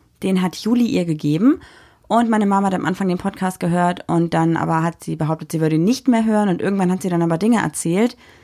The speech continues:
die sie eigentlich nur wissen kann, wenn sie den Podcast hört. Und dann haben wir eingeführt, dass wir Ciao Rodi sagen, wenn wir möchten, dass sie einfach abschaltet,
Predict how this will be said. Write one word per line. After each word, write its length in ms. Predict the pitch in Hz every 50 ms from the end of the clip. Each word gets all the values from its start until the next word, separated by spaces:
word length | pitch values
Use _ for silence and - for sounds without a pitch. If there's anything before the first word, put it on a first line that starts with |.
| _ _ _ _ _ _ _ _ _ - 208
die 80 | 214 208
sie 120 | 208 -
eigentlich 240 | - 190 190 185 -
nur 120 | 226 240 240
wissen 200 | 277 269 - 214
kann, 280 | 180 170 180 185 202 190
wenn 100 | 190 190
sie 80 | 190 196
den 120 | 196 202
Podcast 460 | - 277 - - - 156 156 151 -
hört. 180 | 165 170 175 -
Und 160 | - 185 180
dann 200 | 190 196 196 190
haben 160 | 202 208 202
wir 320 | 208 214 214 214 220 220 - - - _ _ _ _ -
eingeführt, 520 | - 208 233 240 226 - - 226 220 -
dass 200 | 185 180 - -
wir 260 | 185 180 180 180 175 175
Ciao 240 | - - 214 226 220
Rodi 300 | - 208 220 233 226 185
sagen, 440 | - 147 143 147 156 165 180 185
wenn 120 | 185 180 180
wir 80 | 175
möchten, 260 | 170 170 185 - - 175
dass 140 | 170 -
sie 60 | - 143
einfach 200 | 151 165 170 -
abschaltet, 540 | - - - - 147 135 135 143 180 208